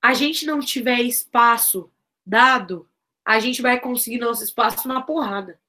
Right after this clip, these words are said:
A gente já tomou porrada até agora, lutar por isso nunca foi um descaso pra gente. Nunca, a gente nunca deu pra trás quando precisa lutar.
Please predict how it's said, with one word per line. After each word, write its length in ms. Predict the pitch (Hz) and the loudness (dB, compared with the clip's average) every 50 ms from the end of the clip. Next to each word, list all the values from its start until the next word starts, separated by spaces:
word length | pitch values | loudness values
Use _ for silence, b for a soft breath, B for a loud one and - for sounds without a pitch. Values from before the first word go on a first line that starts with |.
| _ _ _ _ _ _ _ _ _ _ _ _ _ _ _ _ _ _ _ _ - | _ _ _ _ _ _ _ _ _ _ _ _ _ _ _ _ _ _ _ _ 2
A 100 | 302 330 | 2 4
gente 200 | 330 339 339 330 | 4 2 2 2
já 140 | 339 320 | 2 2
tomou 320 | 320 330 320 311 311 302 302 | 2 0 -2 0 0 0 2
porrada 360 | - 311 294 285 277 254 277 | 2 2 2 4 2 0 0
até 140 | 277 277 285 | 0 0 2
agora, 580 | 277 277 269 233 247 247 277 302 339 370 381 381 _ _ _ _ _ _ _ - | 2 2 2 2 4 4 4 4 2 0 -2 -6 _ _ _ _ _ _ _ -4
lutar 400 | 226 269 277 269 294 277 285 285 | -2 -2 0 2 2 2 2 2
por 140 | - 285 285 | 0 0 0
isso 240 | 285 285 - - | 0 0 -2 -2
nunca 300 | 285 302 311 - 403 392 | -4 -6 -6 -4 -4 -4
foi 300 | - - 339 320 294 285 | -4 0 2 4 4 4
um 120 | 269 262 254 | 2 0 -4
descaso 540 | 254 254 240 - - 240 220 214 190 196 190 | -4 -4 -4 -4 -4 -4 -4 -4 -4 -6 -8
pra 220 | - 208 214 214 | -6 -4 -4 -4
gente. 520 | 196 196 196 175 165 - - - - _ _ _ _ _ _ _ _ _ _ _ _ _ _ _ _ _ _ _ _ _ _ _ - | -4 -6 -10 -12 -14 -18 -18 -20 -20 _ _ _ _ _ _ _ _ _ _ _ _ _ _ _ _ _ _ _ _ _ _ _ -2
Nunca, 400 | 214 285 320 330 - 403 339 294 | 0 2 2 2 2 0 0 0
a 120 | 254 240 233 | 0 0 -2
gente 240 | 254 277 - - | -2 -4 -6 -6
nunca 240 | 277 302 - 339 330 | -6 -4 -2 0 2
deu 160 | 294 277 269 | 2 2 0
pra 180 | 269 262 247 240 | 0 -2 -4 -4
trás 300 | - - 220 196 185 - | -2 -2 -2 -2 -4 -6
quando 180 | - - 196 - | -10 -12 -10 -6
precisa 380 | 208 208 202 - - 190 202 | -6 -8 -8 -8 -8 -6 -4
lutar. 440 | 196 - 143 196 - - 170 165 - | -2 -2 -4 -4 -4 -6 -6 -8 -10